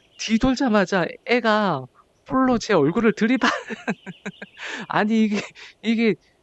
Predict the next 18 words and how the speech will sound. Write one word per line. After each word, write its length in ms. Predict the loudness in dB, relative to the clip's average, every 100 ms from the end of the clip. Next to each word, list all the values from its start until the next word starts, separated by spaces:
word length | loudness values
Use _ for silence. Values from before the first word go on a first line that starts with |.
| _ _
어, 180 | -6 -6 -10 _ _ -8
다-, 180 | -4 -2 -4 -10 -2
왜, 180 | 0 0
당연히 420 | 0 0 2 4 2
놀라지. 500 | 2 2 2 0 -2
<laughs> 340 | -2 -4 -6 -16 -16 -16 -20 _ -20 -20 _ _ _ _ _ _ -20 -20 _ -12 -10 -10 -14 _ -20 -18 -18 -6
어, 360 | -2 0 0 -4 _ _ _ _
어, 420 | 0 2 2 2 0
숨, 300 | 0 0 2
놀래라. 500 | 2 2 2 2 0 -2 -12 _ _ _ _ _
어, 100 | -8 -8 -12 -20 _ _ -20 -20 -20 _ -20 -20 _ -4
어, 280 | 0 2 2
놀래라. 360 | 2 2 2
너 120 | 2 0
또 160 | 0 2
왜 140 | 4
여기로 260 | 4 2 2
왔니? 360 | 0 0 -2